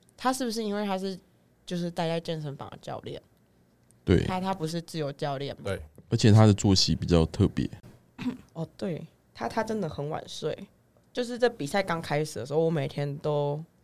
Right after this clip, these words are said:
Speaker 1: 因为，因为你架构没有出来，你根本没办法做后续，你也不知道找谁。所以我就是一开始的时候，我就大概花一两个礼拜就想要把架构弄完。我每天都弄到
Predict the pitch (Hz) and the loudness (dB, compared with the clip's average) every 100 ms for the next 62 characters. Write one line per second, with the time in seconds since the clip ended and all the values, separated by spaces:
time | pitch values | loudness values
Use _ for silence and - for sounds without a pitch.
0 | _ 233 269 - - - 247 247 160 196 | _ 0 0 0 -8 -4 -2 0 2 4
1 | 185 185 165 156 - - 147 - - 165 | 6 4 4 0 -2 -6 -6 -4 -2 -2
2 | 147 147 - 156 156 139 - - - - | 0 -2 -4 -6 -2 -2 -4 -12 -12 -4
3 | 170 160 165 - - - - - - _ | 2 4 4 2 -6 -8 -12 -14 -14 _
4 | _ _ _ _ _ - 220 180 110 _ | _ _ _ _ _ -4 -4 -4 -10 _
5 | _ 160 156 _ _ - 196 202 - 180 | _ -12 -12 _ _ -8 -4 -4 0 0
6 | 170 143 156 165 147 160 170 165 160 151 | 0 -2 -2 0 0 -2 0 0 0 -2
7 | - 156 131 131 120 160 147 165 127 139 | -2 -4 -4 -8 -4 -4 -2 -6 -6 -4
8 | 135 - 151 147 139 143 131 - - - | -4 -2 -2 0 -2 -2 -8 -12 -18 -20
9 | _ _ _ _ 185 175 139 160 156 165 | _ _ _ _ -2 0 0 -4 -2 -2
10 | 156 151 143 127 | -2 -2 -4 -6